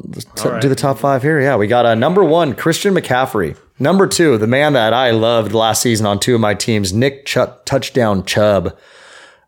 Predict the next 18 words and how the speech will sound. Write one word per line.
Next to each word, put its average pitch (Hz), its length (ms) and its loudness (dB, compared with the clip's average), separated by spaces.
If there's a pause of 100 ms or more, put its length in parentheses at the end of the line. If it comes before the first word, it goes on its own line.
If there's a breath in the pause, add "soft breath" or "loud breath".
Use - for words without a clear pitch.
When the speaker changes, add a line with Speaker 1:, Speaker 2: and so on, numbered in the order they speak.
(180)
Speaker 1:
Uh, 98 60 0
I 98 220 2
had 143 180 2
a 113 40 -2
Chubb 110 280 0
every 107 180 2
time 104 240 0
watching 110 320 0
him 92 160 0
last 85 320 0
year. 82 240 -4 (540 loud breath)
Uh, 110 460 0 (540)
Austin 156 320 0
Eckler 175 360 2
at - 80 -12
three. 196 480 0
That's 120 240 -2
Andy's, 143 720 0